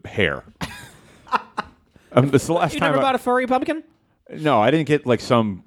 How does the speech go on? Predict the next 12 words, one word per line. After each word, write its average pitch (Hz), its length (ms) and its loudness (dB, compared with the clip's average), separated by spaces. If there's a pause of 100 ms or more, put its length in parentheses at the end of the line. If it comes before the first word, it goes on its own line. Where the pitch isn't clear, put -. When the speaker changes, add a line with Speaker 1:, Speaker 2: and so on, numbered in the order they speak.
(160)
Speaker 1:
Santa 120 400 2
bearded 104 400 2
pumpkin, 80 500 -2 (520)
or - 100 -8 (300)
so, 78 440 0 (200)
or, 117 160 2
like, 107 140 0
a 98 60 4
Wooly 101 300 2
Willy 90 300 2
style 73 280 -2
pumpkin. 76 400 -6